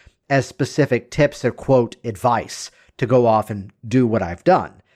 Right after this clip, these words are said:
Though I can point you in the resources if you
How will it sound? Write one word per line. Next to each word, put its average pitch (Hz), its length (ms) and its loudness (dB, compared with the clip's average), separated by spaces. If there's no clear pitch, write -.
Though 110 500 0
I 95 100 -6
can 92 180 -12
point 101 280 -8
you 107 60 -8
in 92 60 -8
the 120 60 -6
resources 165 720 0
if 135 140 -2
you 117 260 0